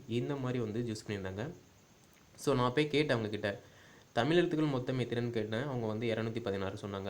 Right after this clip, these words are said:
பதினேழு, பதினேழு சொன்னாங்க, and முப்பத்தாறு சொன்னாங்க. So, அதுவும் தமிழ்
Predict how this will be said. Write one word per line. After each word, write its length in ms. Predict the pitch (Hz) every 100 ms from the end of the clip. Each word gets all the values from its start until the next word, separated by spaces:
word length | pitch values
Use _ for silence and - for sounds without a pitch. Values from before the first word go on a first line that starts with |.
| 98
பதினேழு, 400 | 98 101 101 104 123
பதினேழு 360 | 110 107 110 107
சொன்னாங்க, 380 | 107 101 98 98 101 - -
and 200 | 110 104 98
முப்பத்தாறு 460 | 104 113 110 107
சொன்னாங்க. 340 | - 95 92 92 - -
So, 180 | - 104 104 101 101 - - -
அதுவும் 260 | 101 127 151 -
தமிழ் 300 | 104 110 147